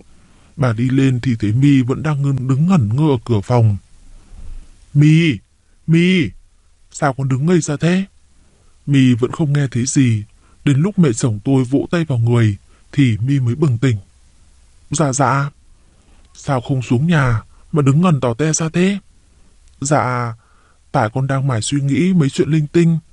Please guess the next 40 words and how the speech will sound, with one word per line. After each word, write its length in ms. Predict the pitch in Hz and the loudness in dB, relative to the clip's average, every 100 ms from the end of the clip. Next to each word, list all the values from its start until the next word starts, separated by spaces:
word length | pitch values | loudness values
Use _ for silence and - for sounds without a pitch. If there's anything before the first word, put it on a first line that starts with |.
| _ _ _ _ | _ _ _ _
Thôi 180 | 160 147 | 2 4
mình 160 | 139 | 4
xuống 220 | 113 123 147 | 0 0 2
nhà 180 | 185 | 0
thôi 140 | 123 143 | 0 -2
bác." 240 | 165 196 - - - - _ _ - _ _ _ _ | -2 -2 -6 -10 -18 -20 _ _ -20 _ _ _ _
My 140 | 143 | 0
về 200 | 127 127 | 2 0
nhà, 380 | 107 117 117 104 - - - | 0 0 -2 -2 -8 -20 -4
lên 160 | 170 147 | 0 2
giường 260 | 139 117 | 2 2
nằm 200 | 117 113 | 0 -2
chùm 260 | - 127 101 | 0 0 0
chăn, 340 | - 147 147 139 - - | 0 0 0 -4 -14 0
miên 240 | 143 123 | 2 2
man 180 | 131 123 | -2 -2
suy 180 | 117 135 | -2 -2
nghĩ. 340 | 120 131 175 202 - - - - - | 0 0 0 -2 -10 -20 -20 -20 -6
Chị 180 | - 127 | -2 -2
Trà 280 | 147 123 117 | -2 -2 -2
đi 120 | 143 | -4
chơi 180 | - 156 | -4 -4
về 220 | 135 113 | -2 -4
thấy 120 | - 117 | -2 -4
vậy 180 | 139 | -2
hỏi: 260 | 139 135 101 - - - - - _ _ - - - _ | -4 -4 -6 -10 -20 -12 -10 -12 _ _ -20 -20 -20 _
"Em 200 | 135 139 | 2 4
mệt 160 | 139 113 | 2 0
đấy 120 | 147 | 0
à?" 300 | 151 120 101 - _ _ _ _ _ - | 0 0 -4 -12 _ _ _ _ _ -8
"Không 240 | 170 156 | -2 0
ạ." 300 | 120 120 117 - _ _ _ _ _ - | 0 0 -4 -8 _ _ _ _ _ -6
"Thế 140 | 170 | -2
sao 180 | 160 170 | 0 0
nằm 180 | 147 123 | 0 -2
im 240 | 156 160 156 | 2 2 2
thế? 280 | 170 185 196 _ _ _ - | -2 -6 -8 _ _ _ -6
Chị 160 | 143 139 | -4 0
tưởng 140 | 117 | 0
em 140 | 131 | 0